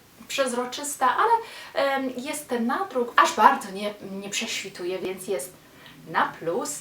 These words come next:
Bardzo mi się spodobała. Siostrze pokazałam, od razu powiedziała: „Zamów i mi taką”. Z tyłu czysta, gładka, naprawdę bardzo fajna. Jestem bardzo zadowolona, nie mam żadnych do niej zastrzeżeń, tylko tyle, że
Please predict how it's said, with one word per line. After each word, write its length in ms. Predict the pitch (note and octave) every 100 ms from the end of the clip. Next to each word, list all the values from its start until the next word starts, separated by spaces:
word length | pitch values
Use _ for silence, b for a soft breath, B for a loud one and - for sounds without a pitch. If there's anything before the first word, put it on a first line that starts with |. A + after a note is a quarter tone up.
| F3
Bardzo 340 | F3+ F#3+ F#3+
mi 100 | F3
się 180 | - F#3
spodobała. 600 | - B3 B3+ A#3+ A3+ G#3+
Siostrze 360 | - B3 - A3+
pokazałam, 460 | G#3+ G3 G3+ F#3+ F#3+
od 100 | F#3
razu 200 | F3 F3
powiedziała: 520 | F#3+ F3+ F3 F3+ F#3+
„Zamów 520 | G#3 F#3 A#3 A#3+ -
i 100 | A3+
mi 140 | F#3+
taką”. 340 | - - - - -
Z 240 | - - -
tyłu 500 | E3 E3 E3+ E3 - - -
czysta, 420 | - A#4+ - B3
gładka, 520 | F#3+ G#3+ - - G3 F3+
naprawdę 420 | F3+ A3+ F3+ F3+
bardzo 380 | G#3+ A#3+ - F#3+
fajna. 480 | - - F3+ F3+ D4
Jestem 280 | - B3+ B3+
bardzo 380 | C4+ C4+ A#3+
zadowolona, 460 | A3+ B3+ G4+ A#4 F4+
nie 100 | A#3+
mam 120 | F#3+
żadnych 300 | C#4 D4+ C#4+
do 80 | C4+
niej 160 | C4 B3
zastrzeżeń, 500 | A#3+ - B3 A#3+ A#3+
tylko 300 | G#4+ G#4 C4
tyle, 400 | - G3 G3+ F#3+
że 400 | - F3+ F#3+